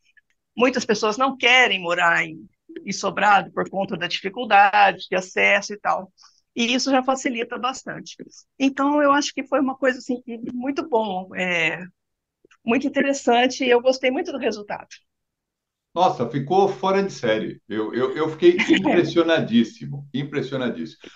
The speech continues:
Speaker 2: Primeiro da ideia, porque eu acho que é uma grande ideia, Marta,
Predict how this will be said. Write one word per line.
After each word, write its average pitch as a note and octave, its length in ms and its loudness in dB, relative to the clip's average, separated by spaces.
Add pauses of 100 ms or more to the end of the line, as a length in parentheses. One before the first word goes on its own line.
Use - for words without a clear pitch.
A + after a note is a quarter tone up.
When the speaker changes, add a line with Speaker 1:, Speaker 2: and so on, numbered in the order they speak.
(140)
Speaker 2:
Primeiro G#3+ 380 8
da G3+ 140 8
ideia, B2 600 6
porque E3 420 4
eu C#3+ 140 8
acho E3+ 180 2
que - 60 -8
é F3 40 6
uma D3 220 2
grande B2 380 2
ideia, A2 580 4
Marta, F2 520 -6